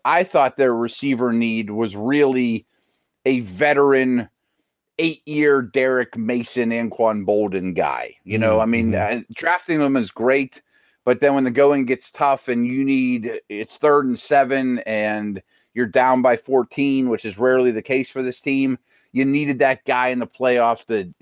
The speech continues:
Speaker 1: was gonna get open against N F L coverage. And I wonder, will free agents be super excited to go to Baltimore at this position? 'Cause it's never gonna be a high volume passing attack. Do they have to keep drafting them?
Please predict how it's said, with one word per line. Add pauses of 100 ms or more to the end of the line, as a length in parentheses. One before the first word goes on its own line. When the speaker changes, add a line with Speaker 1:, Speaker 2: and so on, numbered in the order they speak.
Speaker 1:
was
gonna
get
open
against
N
F
L
coverage. (460)
And (100)
I
wonder, (520)
will
free
agents
be
super
excited
to
go
to
Baltimore
at
this
position?
'Cause
it's
never
gonna
be
a
high
volume
passing
attack.
Do
they
have
to
keep
drafting
them?